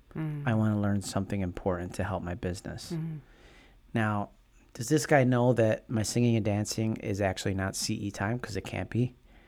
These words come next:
Speaker 2: No.
Speaker 1: Mm.
Speaker 2: Right? Does this guy have an issue 'cause he's a high D on the disc profile and he doesn't understand other people's feelings?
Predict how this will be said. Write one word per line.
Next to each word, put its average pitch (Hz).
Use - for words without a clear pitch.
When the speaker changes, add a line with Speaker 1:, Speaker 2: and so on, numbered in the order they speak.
Speaker 2:
No. 101
Speaker 1:
Mm. 151
Speaker 2:
Right? 98
Does 107
this 120
guy 120
have 110
an 101
issue 98
'cause 104
he's 101
a 90
high 98
D 101
on 107
the 95
disc -
profile 123
and 101
he 101
doesn't 98
understand 95
other 92
people's 101
feelings? 113